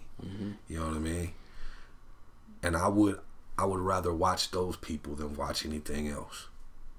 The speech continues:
Speaker 1: That's a fact.
Speaker 2: You know what I'm saying? For myself, bro, I was talking to, I was talking to my, um, my peoples this morning, man. I would rather watch, I would rather people,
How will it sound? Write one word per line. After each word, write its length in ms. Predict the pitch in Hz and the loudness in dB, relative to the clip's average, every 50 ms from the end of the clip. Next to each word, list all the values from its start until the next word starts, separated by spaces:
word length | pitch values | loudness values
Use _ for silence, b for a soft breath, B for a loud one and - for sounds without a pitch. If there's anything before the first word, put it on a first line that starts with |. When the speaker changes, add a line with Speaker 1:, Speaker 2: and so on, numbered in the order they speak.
| - - - | -10 -10 -8
Speaker 1:
That's 160 | 98 98 - - | -6 -6 -6 -6
a 40 | - | -6
fact. 280 | - - - - - - - - - - - - | -6 -6 -8 -6 -8 -10 -12 -12 -12 -10 -8 -6
Speaker 2:
You 80 | 73 73 | -4 -2
know 60 | 71 | -2
what 80 | 69 - | -2 -2
I'm 40 | - 76 76 | 0 0 0
saying? 160 | 80 78 78 85 - - - - B B B B B B B B B B B B B B B B - - - | 0 -2 -2 -6 -8 -10 -12 -8 B B B B B B B B B B B B B B B B 0 -2 -2
For 140 | - 87 85 | -2 0 2
myself, 560 | 85 85 82 82 - - 107 101 87 80 - | 2 2 4 4 6 6 6 8 6 6 4
bro, 200 | - 82 82 82 | 2 2 2 2
I 40 | 85 | 2
was 140 | 85 82 - | 4 4 4
talking 320 | - - 80 - - 82 80 | 6 4 4 4 4 0 0
to, 340 | - 87 80 78 76 76 - - - - - - - - - - | 2 0 0 0 0 -2 -4 -8 -10 -10 -10 -10 -10 -10 -10 -8
I 20 | - | -8
was 100 | - - | -8 -4
talking 300 | - - 78 76 - 78 | 0 2 2 2 2 -2
to 120 | - - 76 | -4 -4 -2
my, 180 | 76 73 76 | 0 0 0
um, 380 | 78 78 80 82 78 76 73 - - - - - - - - - - - - - - - - - - B B B B B B B B B B - | 0 0 -2 -4 -4 -4 -6 -8 -10 -12 -14 -14 -14 -14 -14 -14 -14 -12 -12 -12 -12 -12 -12 -12 -12 B B B B B B B B B B -6
my 100 | 80 76 | -4 -4
peoples 460 | 73 - - - 78 - - 80 78 78 | -2 0 0 0 0 0 0 0 2 2
this 180 | 78 76 - | 2 2 2
morning, 400 | 80 82 87 87 85 78 73 71 76 | 2 2 2 2 2 0 -2 -2 -4
man. 280 | 73 73 71 69 - - - - - - - - - - - - B B B B B B B B B B B - - | -4 -4 -4 -6 -6 -8 -10 -14 -16 -16 -14 -14 -14 -12 -12 -12 B B B B B B B B B B B -4 2
I 80 | - 98 | 6 8
would 180 | 107 107 101 92 | 8 8 8 8
rather 400 | 90 98 98 98 92 92 90 87 | 6 6 6 6 6 6 4 4
watch, 500 | 82 80 87 87 87 80 - - - - - - - - - - - - - - | 4 4 4 4 4 2 2 0 0 -2 -4 -12 -16 -18 -16 -16 -16 -10 -4 0
I 100 | 80 90 | 2 2
would 160 | 92 92 90 | 2 4 4
rather 260 | 92 98 95 82 78 - - - - | 4 4 4 2 0 -4 -6 -8 -4
people, 340 | - - 95 - - - | -4 -2 -4 -4 -6 -10